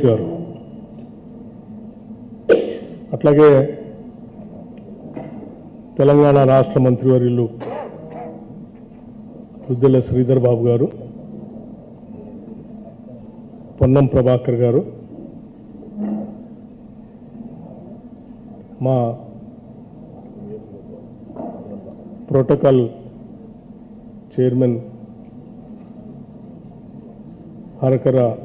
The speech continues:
వేణుగోపాల్ గారు, మీ అందరికీ ఎదురు చూస్తున్నటువంటి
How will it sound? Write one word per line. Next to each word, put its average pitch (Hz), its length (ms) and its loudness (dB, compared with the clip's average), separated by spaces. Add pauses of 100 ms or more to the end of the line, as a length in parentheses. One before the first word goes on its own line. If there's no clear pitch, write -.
(120)
వేణుగోపాల్ 117 580 2
గారు, 104 180 -4 (3250)
మీ 135 180 6
అందరికీ 156 400 8 (3750)
ఎదురు 160 260 8
చూస్తున్నటువంటి 143 760 6